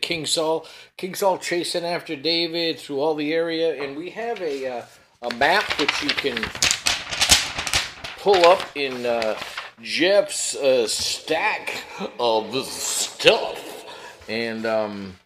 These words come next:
you can look at that. It kinda gives you a perspective of what's going on. So it's all, uh, all the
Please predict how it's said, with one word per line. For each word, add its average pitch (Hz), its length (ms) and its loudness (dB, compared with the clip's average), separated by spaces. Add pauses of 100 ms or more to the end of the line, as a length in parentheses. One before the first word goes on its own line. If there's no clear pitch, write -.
you 147 80 -8
can 147 180 -4
look 147 140 2
at - 100 0
that. 151 300 0
It 180 80 -12
kinda 269 200 -2
gives 220 200 2
you 214 60 6
a - 20 -2
perspective 208 600 0
of 127 140 0
what's 160 200 2
going 165 300 2
on. 170 360 0
So 127 360 -2
it's 113 200 -4
all, 123 420 -4
uh, 110 280 -8 (800)
all 127 160 0
the 123 160 -4